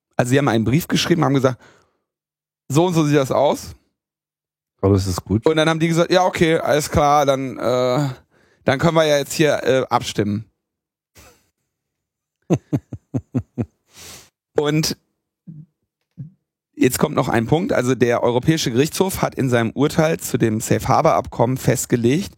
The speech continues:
Speaker 1: dass das letzte Wort bei den Datenschutzaufsichtsbehörden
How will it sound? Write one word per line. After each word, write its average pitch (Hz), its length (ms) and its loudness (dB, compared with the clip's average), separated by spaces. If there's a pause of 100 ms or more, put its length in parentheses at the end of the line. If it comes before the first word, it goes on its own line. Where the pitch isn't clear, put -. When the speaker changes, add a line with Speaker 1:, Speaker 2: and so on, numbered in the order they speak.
(440)
Speaker 1:
dass 131 180 0
das 131 220 -2
letzte 151 420 0
Wort 127 340 0
bei 120 200 2
den 123 320 0 (100)
Datenschutzaufsichtsbehörden 110 1700 0